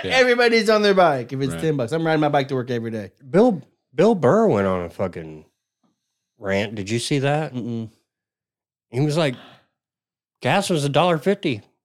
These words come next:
Speaker 3: during covid. You know why? 'Cause we didn't drive." He's like, "You want gas to go back down?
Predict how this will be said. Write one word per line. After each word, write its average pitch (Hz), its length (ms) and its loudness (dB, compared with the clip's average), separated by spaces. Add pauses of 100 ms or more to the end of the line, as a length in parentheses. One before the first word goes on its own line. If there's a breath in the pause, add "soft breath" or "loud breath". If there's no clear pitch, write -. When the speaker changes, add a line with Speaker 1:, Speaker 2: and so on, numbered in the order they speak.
(340)
Speaker 3:
during 123 240 2
covid. 135 460 -2 (280)
You - 60 -12
know 117 100 0
why? 139 220 0
'Cause 104 240 -8
we 110 80 -2
didn't 123 220 0
drive." 143 300 -2 (680)
He's 104 100 -20
like, 101 160 -12 (320)
"You 117 100 -8
want 113 200 0
gas 110 220 0
to - 40 -12
go 135 160 -2
back 127 240 -4
down? 151 240 -2